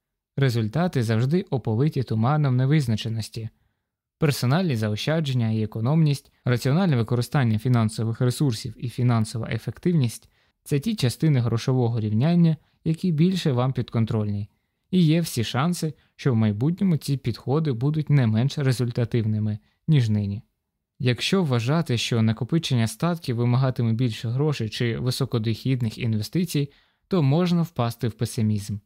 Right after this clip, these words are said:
як ті, хто вірив у неминучий енергетичний крах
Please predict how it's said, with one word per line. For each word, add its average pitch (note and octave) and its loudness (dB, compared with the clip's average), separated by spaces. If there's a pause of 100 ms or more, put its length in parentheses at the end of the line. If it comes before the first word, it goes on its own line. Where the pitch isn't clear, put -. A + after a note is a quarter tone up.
(300)
як C#3 -2
ті, F3 0 (160)
хто - -4
вірив E3 2
у A#2+ 0
неминучий B2+ 2
енергетичний A#2 0
крах E3 -4